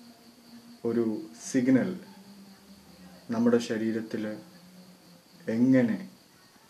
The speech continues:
ഏത് രീതിയിൽ വരുന്നു എന്നുള്ളത്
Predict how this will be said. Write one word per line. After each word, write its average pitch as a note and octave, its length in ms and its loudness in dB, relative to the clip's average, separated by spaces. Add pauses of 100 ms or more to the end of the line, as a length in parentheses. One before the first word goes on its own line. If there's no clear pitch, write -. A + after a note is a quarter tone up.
(140)
ഏത് A#2+ 320 0 (120)
രീതിയിൽ A#2 400 -2 (1160)
വരുന്നു A#2+ 440 2 (560)
എന്നുള്ളത് G#2+ 480 -6